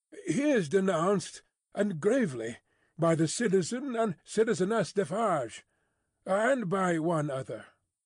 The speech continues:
"What other?" "Do you ask, citizen doctor?" "Yes." "Then," said he of Saint-Antoine, with a strange look,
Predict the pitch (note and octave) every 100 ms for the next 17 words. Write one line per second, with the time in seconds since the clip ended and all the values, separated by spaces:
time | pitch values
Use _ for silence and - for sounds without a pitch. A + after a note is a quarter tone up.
0 | _ _ _ E3+ D3 - - C3 A#2+ A#2
1 | - _ _ _ _ _ _ _ _ D#3
2 | G3 F#3+ B3 C4 C#4+ D4 - A#3 C#4 B3+
3 | - - - - - A3+ A#3 B3 G3 A#3
4 | G#3 C#4 C#4 F#3 _ _ _ _ - C#3+
5 | G#3 - - - _ _ _ _ _ -
6 | E3+ B3 C4 C4+ C4 B3+ A#3+ - _ -
7 | - E3+ D3+ C#3+ B2+ B2+ D3 A#2+ - C3
8 | B2+ A#2+ A2+ A#2+ F2+ G2 C3 A2+ A#2 G#2+
9 | - D3+ C3 A2+ A#2+ B2+ A#2+